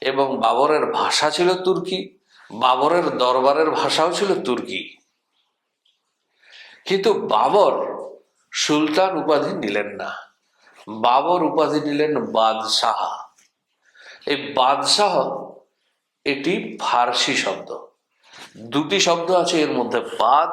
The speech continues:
এবং শাহ। বাদ মানে হচ্ছে যিনি রক্ষা করেন, রক্ষাকর্তা,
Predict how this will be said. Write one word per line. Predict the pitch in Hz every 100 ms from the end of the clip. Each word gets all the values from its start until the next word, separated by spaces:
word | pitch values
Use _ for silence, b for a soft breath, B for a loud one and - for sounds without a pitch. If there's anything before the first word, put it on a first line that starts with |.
| 156
এবং | - 117 113 -
শাহ। | - 107 95 87 - B B B B B _ _ _ _ _ - - 107
বাদ | 110 131 170 208 196
মানে | 202 196
হচ্ছে | 175 175 160
যিনি | 156 147
রক্ষা | 104 110 113 151
করেন, | - - 90 92 98
রক্ষাকর্তা, | 110 226 - - 104 - -